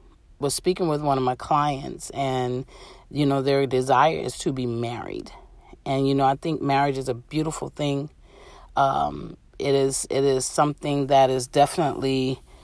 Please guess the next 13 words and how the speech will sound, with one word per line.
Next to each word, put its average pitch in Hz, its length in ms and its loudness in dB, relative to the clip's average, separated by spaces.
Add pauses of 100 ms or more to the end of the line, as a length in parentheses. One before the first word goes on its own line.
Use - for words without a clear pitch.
(260)
um, 120 640 0 (720)
valuable 143 960 8
and, 113 360 -4
and 101 420 -6 (540)
um, 50 560 -4 (1040)
giving 156 520 6 (260)
and 117 360 -6
is - 200 -6
full 156 680 6
when 143 220 2
it's - 180 -2
healthy, 139 560 0 (200)
right? 156 440 4